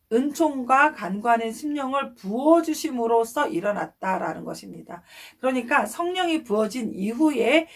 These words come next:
회개가 일어났다는 말씀이지요. 자, 은총과 간구하는 심령이란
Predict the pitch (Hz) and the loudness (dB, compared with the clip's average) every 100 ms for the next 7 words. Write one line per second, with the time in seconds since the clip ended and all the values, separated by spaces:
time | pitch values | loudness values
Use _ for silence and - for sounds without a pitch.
0 | - _ 339 320 302 262 170 165 196 196 | -20 _ 2 2 2 -2 -2 -4 -4 -4
1 | 190 - 190 196 196 - - 214 196 - | -6 -6 -6 -6 -8 -10 -12 -10 -10 -10
2 | 175 190 294 - _ - - - - 175 | -8 -4 -4 -8 _ -20 -20 -20 -4 -2
3 | 175 - 240 320 359 359 339 339 208 170 | 0 2 2 2 0 2 6 4 2 -6
4 | 202 269 262 254 - 311 320 311 196 - | -4 -2 -2 -2 -4 0 4 2 2 -10
5 | 175 160 175 220 226 | -10 -8 -2 0 0